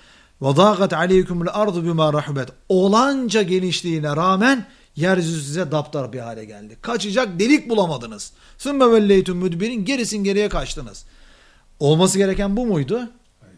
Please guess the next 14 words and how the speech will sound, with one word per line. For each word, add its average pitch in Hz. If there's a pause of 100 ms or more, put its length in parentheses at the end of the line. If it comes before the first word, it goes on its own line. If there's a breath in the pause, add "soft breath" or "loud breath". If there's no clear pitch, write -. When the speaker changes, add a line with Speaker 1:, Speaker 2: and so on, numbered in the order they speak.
(120)
Speaker 1:
Cenab-ı 151
Hak 147
diyordu 247
ki 170
işte 147
biraz 143
önce 143
okuduğumuz 135
ayetlerde, 135 (340 loud breath)
"اِذَا 151
لَقِيْتُمُ 160
الَّذ۪ينَ 156
كَفَرُوا 143
زَحْفًا." 247